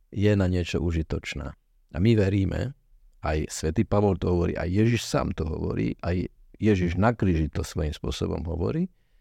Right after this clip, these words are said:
že ak my s vierou príjmame utrpenie akéhokoľvek druhu,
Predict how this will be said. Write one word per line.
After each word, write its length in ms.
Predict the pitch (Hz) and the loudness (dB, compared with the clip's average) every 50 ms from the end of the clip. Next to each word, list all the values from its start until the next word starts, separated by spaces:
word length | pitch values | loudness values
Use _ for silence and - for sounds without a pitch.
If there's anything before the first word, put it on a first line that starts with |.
| _ _ _ _ _ _ _ _ - | _ _ _ _ _ _ _ _ -10
že 320 | - 95 82 101 90 - - - | -8 -4 -2 -2 -2 -2 -2 -4
ak 160 | 80 80 - | -6 -4 -2
my 160 | - 98 107 | 0 2 2
s 160 | 110 101 98 107 | 2 2 2 2
vierou 480 | 104 117 127 147 170 147 101 92 90 | 4 6 6 6 6 6 4 0 -2
príjmame 480 | - - 98 92 82 85 85 87 85 - | -2 -2 0 0 2 4 4 2 2 0
utrpenie 640 | - 82 82 - 76 - - 80 82 87 98 117 - | -2 -6 -6 -6 -6 -4 -2 -2 0 0 0 0 0
akéhokoľvek 720 | - 90 - - 92 80 82 - 80 80 78 - 80 76 | -2 -4 -2 0 -2 -2 0 0 -2 -2 -2 -2 -4 -4
druhu, 400 | 76 82 76 69 76 85 110 139 | -4 -4 -4 -4 -4 -4 -4 -4